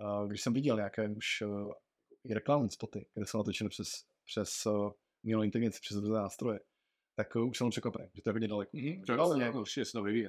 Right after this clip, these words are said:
Speaker 1: viděl jsem nedávno teďka, nevím, kdo to vysílal, byla to jako reklama, viděl jsem to na LinkedIn, eh, byla to reklama vlastně na pečivo
Speaker 2: Mhm.
Speaker 1: a vlastně, eh, člověk tam vlastně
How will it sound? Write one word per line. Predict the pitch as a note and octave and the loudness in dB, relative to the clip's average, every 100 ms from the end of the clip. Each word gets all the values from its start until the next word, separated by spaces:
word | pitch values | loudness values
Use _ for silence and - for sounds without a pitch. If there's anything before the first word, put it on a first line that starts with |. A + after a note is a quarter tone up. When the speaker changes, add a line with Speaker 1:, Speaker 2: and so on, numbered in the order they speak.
| - | -4
Speaker 1:
viděl | A2 A#2 | -2 0
jsem | C3 | 2
nedávno | A#2 A#2+ A#2+ A2+ | 4 6 4 2
teďka, | A#2 B2+ A#2+ | 0 2 4
nevím, | A#2 A#2 A#2 | 2 0 0
kdo | A#2 | 0
to | A#2 | -2
vysílal, | A2+ B2 A2+ A2 | 0 4 6 6
byla | A2+ | 4
to | A#2+ A#2+ - | 2 0 2
jako | A2+ - A#2 | -2 2 0
reklama, | - G#2+ G#2 A2 _ | 2 0 0 -2 _
viděl | G2 G2+ | -8 -6
jsem | A#2 | -4
to | A2 | -2
na | |
LinkedIn, | G#2+ G#2 G2+ G2+ G#2+ - _ - | -2 0 0 0 0 -6 _ -8
eh, | G#2 G2 G2 | -4 -2 0
byla | G#2+ | 0
to | A2 | 0
reklama | G#2+ G#2+ G#2+ | 0 0 0
vlastně | G#2 - A2+ | -2 -2 0
na | A2 G#2 - _ _ _ - | 0 -2 -8 _ _ _ -4
pečivo | A2+ A#2+ G2+ A#2 - _ _ | 2 2 2 -2 -10 _ _
Speaker 2:
Mhm. | A2+ G#2 A2 _ - | -10 -10 -10 _ -2
Speaker 1:
a | G#2+ G#2 G#2 G#2+ | 2 4 4 2
vlastně, | - A#2+ - _ - - - _ - A2 G#2 | -2 -4 -4 _ -20 -20 -20 _ -8 -4 -2
eh, | |
člověk | - A#2 - | 0 0 0
tam | A2+ | -2
vlastně | A2 A#2 A2+ | -2 -2 -2